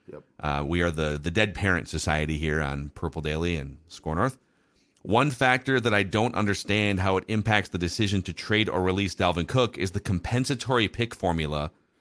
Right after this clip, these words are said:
Speaker 2: Judd, can you explain this? 'Cause we've gotten this question from a few people.
Speaker 1: Yes.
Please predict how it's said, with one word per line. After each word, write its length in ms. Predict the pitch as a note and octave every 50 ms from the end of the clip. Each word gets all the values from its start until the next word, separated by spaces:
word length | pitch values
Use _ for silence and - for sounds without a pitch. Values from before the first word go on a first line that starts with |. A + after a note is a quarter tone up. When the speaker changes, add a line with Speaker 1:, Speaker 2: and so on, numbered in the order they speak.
| _ _ _ _ _ -
Speaker 2:
Judd, 220 | G2 A2+ C#3+ C#3+ -
can 100 | C3+ C#3+
you 100 | F3 F#3
explain 380 | - - - - C3+ B2+ C3+
this? 200 | C#3+ C#3+ C#3+ -
'Cause 160 | - C3 A#2+
we've 260 | C3+ C#3+ D3+ D3+ A#2+ -
gotten 200 | C3+ A#2+ - C3
this 140 | A#2 -
question 320 | - - G#2+ G#2 - A2+ G2
from 140 | G2 G#2 F#2
a 40 |
few 200 | D#2+ - G2 G2
people. 500 | D#2+ - F2 D#2+ - E2 D2+ D2 C#2+ - _ _ _ -
Speaker 1:
Yes. 380 | A2 G#2+ F#2+ E2+ - - -